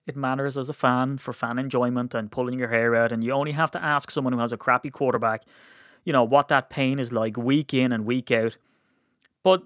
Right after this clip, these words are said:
you know, there comes a stage, and that's why the question I always ask on social is, what do you prefer? Do you prefer to get blown out in a game so that you're like, "Oh, we didn't stand a chance from the start"? Or do you prefer to lose a game like we did against the Niners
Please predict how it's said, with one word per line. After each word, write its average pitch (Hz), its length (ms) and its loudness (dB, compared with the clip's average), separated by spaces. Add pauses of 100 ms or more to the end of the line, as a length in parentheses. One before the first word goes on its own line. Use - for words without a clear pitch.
you 208 120 -6
know, 160 80 -10 (100)
there 208 160 0
comes 226 360 0
a 208 40 -8
stage, 190 340 0
and 175 100 -6
that's 185 200 -4
why 180 160 2
the 147 80 -6
question 165 340 -2
I 151 120 -2
always 127 200 -2
ask 131 300 0
on 123 80 -4
social 135 480 0
is, 113 180 -4 (480)
what 214 300 -2
do 247 80 -4
you 233 80 0
prefer? 151 580 2 (680)
Do - 80 -4
you 196 80 6
prefer 214 440 4
to - 80 -2
get 196 240 0
blown 170 280 4
out 214 200 4
in 240 80 0
a 240 60 0
game 240 340 2 (280)
so - 140 -6
that 170 180 0
you're 170 100 2
like, 139 200 6
"Oh, 151 220 6 (600)
we 147 100 -4
didn't 143 140 -4
stand 120 200 -2
a 110 40 -8
chance 113 260 -2
from 123 80 -8
the 110 80 -4
start"? 120 340 4 (240)
Or 196 380 2 (320)
do 202 80 -2
you - 20 2
prefer 175 380 4
to 165 140 -2
lose 165 260 4
a 143 40 2
game 139 220 -2
like 127 180 -2
we 127 60 -6
did 123 140 -2
against 117 240 -4
the 123 60 -4
Niners 107 420 -10